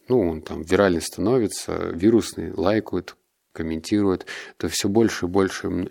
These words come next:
людей подписываются. Теперь какая модель развития монетизации? Тут я тебе, опять же, немножечко приоткрою внутреннюю кухню,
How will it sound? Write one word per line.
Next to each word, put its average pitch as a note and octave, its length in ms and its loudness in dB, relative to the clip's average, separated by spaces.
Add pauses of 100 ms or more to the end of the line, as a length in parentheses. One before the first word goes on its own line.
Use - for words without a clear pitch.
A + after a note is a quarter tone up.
людей F#2+ 260 0
подписываются. - 800 -12 (880)
Теперь B2+ 260 0
какая A2+ 300 0
модель G2 340 0
развития F#2 480 -2
монетизации? F2 720 -4 (500)
Тут A#2+ 240 -4
я A2 100 0
тебе, G2 260 -4
опять F#2 220 -4
же, F2 140 -6
немножечко F#2 560 -2
приоткрою G2+ 460 0
внутреннюю F#2+ 460 0
кухню, G2+ 480 -2